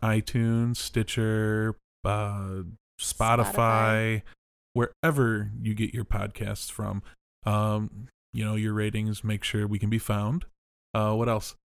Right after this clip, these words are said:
Speaker 1: Uh,
Speaker 2: Follow
Speaker 1: actually, I
Speaker 2: us on
Speaker 1: wanna,
Speaker 2: Twitter.
Speaker 1: I wanna give a shout out to,
Speaker 2: Oh.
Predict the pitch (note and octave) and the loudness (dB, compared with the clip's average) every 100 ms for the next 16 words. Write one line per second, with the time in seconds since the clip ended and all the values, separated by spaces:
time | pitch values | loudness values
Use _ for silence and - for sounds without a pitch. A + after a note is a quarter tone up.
0 | _ _ - G#2+ G#2+ G#2+ G#2+ A#2 - _ | _ _ -4 0 0 -2 -4 -8 -14 _
1 | _ _ _ A3+ F4 D#4 C4+ D#4 B3+ - | _ _ _ 4 6 8 8 6 4 2
2 | E3+ G3 C#4+ - E3 C#4+ C3+ G#2+ G2+ - | 0 0 -2 -4 -2 0 0 0 0 0
3 | A#2+ A#2 A#2 A2+ - A#2 A2+ A2 | 0 0 -2 -2 0 0 2 0